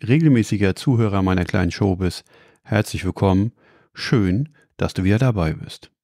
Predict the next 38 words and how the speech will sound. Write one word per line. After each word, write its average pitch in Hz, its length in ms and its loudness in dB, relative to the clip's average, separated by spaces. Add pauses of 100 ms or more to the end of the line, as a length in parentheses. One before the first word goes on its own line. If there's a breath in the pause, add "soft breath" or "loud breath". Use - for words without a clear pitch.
(720 soft breath)
Aufgreifend 151 600 2
von 143 160 2
letzter 131 300 0
Woche, 87 480 -2 (160)
ähm, 101 420 2
gab 104 200 0
das 107 160 -2
doch - 260 -8
einige 156 440 4
Nachrichten 139 640 2
und - 280 -4
auch - 160 -4
ein 92 140 0
paar - 260 -8
kritische 151 560 0
Gedanken 92 400 0
dazu, 101 360 0
die 107 200 -2
ich 95 100 -6
sehr 90 220 2
begrüße, 92 640 0 (580 loud breath)
als - 380 0
das 156 200 0
um 107 200 2
das 85 220 -4
Thema 123 360 2
ging, 127 300 2 (240 soft breath)
„Stell 101 480 0
dir 135 100 4
das 120 220 0
doch 90 180 -4
so 101 300 2
vor, 110 560 0
wie 98 240 0
es 113 160 0
in 110 100 2
richtig 92 460 -4
wäre.“ 135 260 -6